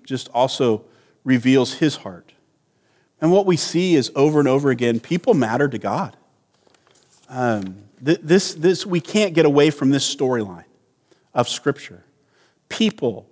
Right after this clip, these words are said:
broken people, sinful people, messed up people matter to God.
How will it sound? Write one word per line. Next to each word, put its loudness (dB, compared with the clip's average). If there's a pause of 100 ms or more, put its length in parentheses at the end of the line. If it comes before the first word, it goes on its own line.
broken 4
people, -6
sinful 0
people, -12 (1040)
messed 0
up 0
people -6
matter 0
to -12
God. -10